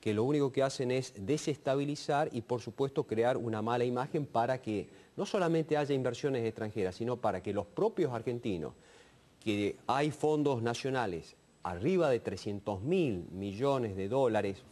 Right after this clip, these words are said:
fuera del país de argentinos, puedan traer sus fondos e invertir en el país. Pero hasta que no esté claro el horizonte y hasta que no esté clara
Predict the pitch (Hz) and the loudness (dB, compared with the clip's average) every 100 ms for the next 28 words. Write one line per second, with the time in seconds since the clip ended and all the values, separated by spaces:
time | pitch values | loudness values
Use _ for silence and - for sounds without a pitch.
0 | - 139 160 170 123 113 123 120 120 120 | -8 0 2 4 2 2 0 0 0 0
1 | 90 90 120 143 127 123 123 123 98 107 | -4 -2 2 2 0 -2 -2 -2 -2 -4
2 | - - - - - - 143 180 180 180 | -10 -20 -20 -20 -20 -2 2 4 4 0
3 | - - 104 120 143 147 - - - 107 | -2 0 2 4 2 -2 -10 -20 -12 -4
4 | - 143 156 165 - 101 104 101 101 120 | 2 2 2 0 0 0 0 0 0 0
5 | 110 95 90 135 143 - 92 92 - 95 | 0 0 0 0 0 0 0 0 0 -2
6 | - 98 104 73 - - - 113 147 175 | 0 2 2 0 -4 -20 -6 -2 0 0
7 | 165 170 165 151 147 - 165 120 110 101 | 2 4 4 4 2 2 2 2 0 -2
8 | 95 87 107 135 147 139 143 110 - | -2 -2 0 0 0 2 4 4 0